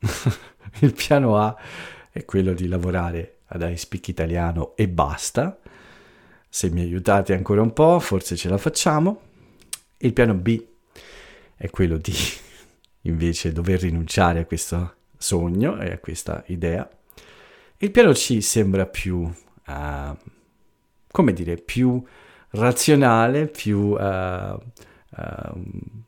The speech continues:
un po' più sicuro, <laughs> forse, non lo so, vedremo. Il piano C è trovare un, eh, un altro piccolo lavoro, un'altra piccola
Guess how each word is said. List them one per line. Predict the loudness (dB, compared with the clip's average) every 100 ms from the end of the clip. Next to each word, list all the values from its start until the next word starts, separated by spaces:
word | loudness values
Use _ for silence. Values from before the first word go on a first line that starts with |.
| _ _ _ _ _ -20 -6
un | 0
po' | 6 6
più | 8 8 6
sicuro, | 2 -2 0 4 6 6 4
<laughs> |
forse, | 4 2 -2 0 2 2 2 0 0 0
non | 2 2
lo |
so, | 2 2 0 -2 -16 -20 -20 _
vedremo. | 0 2 0 0 -2 -6 -20 -20 -20 -20 _
Il | -2
piano | 4 6
C | 6 4 4
è | 4
trovare | 2 4 4 4 2 -2 -4 -16 _ -20 -10
un, | -4 -2 0
eh, | -2 -4 -6 -8 -6
un | -4
altro | -4 -4 -4 -4 -6 -20 -20 -20 _
piccolo | -2 0 0 0
lavoro, | -2 -4 -4 -2 0
un'altra | 0 -2 -6
piccola | -2 -4 -2 0 0 -2